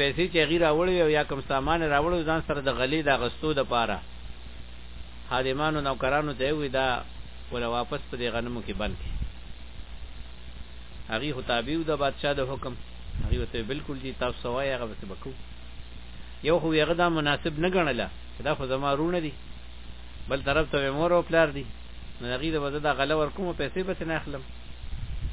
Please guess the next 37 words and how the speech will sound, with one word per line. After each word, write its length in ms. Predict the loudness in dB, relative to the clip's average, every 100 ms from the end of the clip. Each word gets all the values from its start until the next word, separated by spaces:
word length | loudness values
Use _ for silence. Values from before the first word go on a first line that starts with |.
| -2 0
دا 80 | -2
خو 120 | -2
ښه 140 | -4 -4
خبره 260 | -2 -2 -2
نه 120 | -2
ده. 120 | -6 -6 -10 -10 -10 -10 -10 -12 -10 -10 -8 2
دویمه 280 | 4 6 6
وجه 160 | 4 6
دا 180 | 6 6
ذکر 280 | 4 2 2
کوي 160 | 2
مفسرین 680 | 0 0 -2 -2 0 0 0 -6 -12 -12 -12 -10 -10 -10 -12 -12 -12 -12 -12 -12 -10 -6
چې 60 | 2
نه، 160 | 4 4 0 -8 -10 -10 -12 -10 -12 -12 -12 -6 0
دغه 180 | 2 4
هم 160 | 2 6
یو 140 | 6
وجه 240 | 6 4 2
کېدی 340 | 0 -2 -2
شي. 140 | -4 -8 -8 -8 -8 -8 -8
خو 60 | -2
بله 220 | 2 4
وجه 220 | 4 4
دا 140 | 4 6
وه 100 | 6
چې 100 | 2 0
دوی 100 | 2 2
یې 80 |
مایله 380 | 4 4 4 2
کول 260 | 2 -2 2
ځان 220 | 2 2 0
ته. 80 | -6 -8 -12 -12 -12 -14 -12 -12 -12 -12 -12 -12 -12 -10 -10 -10 -2
شرط 180 | -2 2
خو 120 | 2
ورته 200 | 4 4
ده 120 | 4
ولګاو. 420 | 6 6 4 0